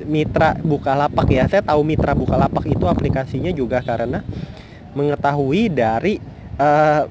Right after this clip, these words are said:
warung sebelumnya yang gagal. Nah, dia i-, kebetulan kok dia bisa, padahal sama-sama Mitra Bukalapak aplikasinya, yang sebelumnya nggak bisa. Wah, ini feeling mungkin update, dia, dia belum update yang du-, yang warung sebelumnya.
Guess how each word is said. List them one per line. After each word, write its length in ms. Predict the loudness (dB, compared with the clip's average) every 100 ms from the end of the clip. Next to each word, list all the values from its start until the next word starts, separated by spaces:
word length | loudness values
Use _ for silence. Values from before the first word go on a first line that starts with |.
| -4 0
warung 400 | 2 2 2 2
sebelumnya 480 | 0 2 2 2
yang 160 | 2 2
gagal. 680 | 2 2 4 4 4 0 -4 -10 -18 -20 -10
Nah, 320 | -6 -6 -8 -12 -16 -16 -16 -10
dia 240 | 2 4 6
i-, 160 | 4
kebetulan 800 | 2 0 0 0 2 4 4 2
kok 300 | -2 0 2 2
dia 80 |
bisa, 460 | 4 4 4 2 4
padahal 240 | 4 2 2
sama-sama 400 | 0 0 0 0
Mitra 240 | 0 0
Bukalapak 540 | 0 0 0 0 -4 -6
aplikasinya, 800 | -4 -4 -2 -2 -2 -2 0 2
yang 160 | 2 0
sebelumnya 400 | 0 0 2 2
nggak 240 | 4 2
bisa. 160 | 2 2
Wah, 220 | 4 4
ini 100 | 2
feeling 300 | 2 2 4
mungkin 340 | 4 2 0 2
update, 540 | 0 2 0 2 2 0 -2 0 0 2
dia, 100 | 2 0 0
dia 80 | 0
belum 160 | 2 0
update 400 | -2 0 0 2
yang 160 | 2
du-, 220 | 2 0 2
yang 320 | 2 2 -4 -8 -12 -12 -14 -6
warung 320 | 2 4 4 2
sebelumnya. 720 | 2 4 4 4 2 2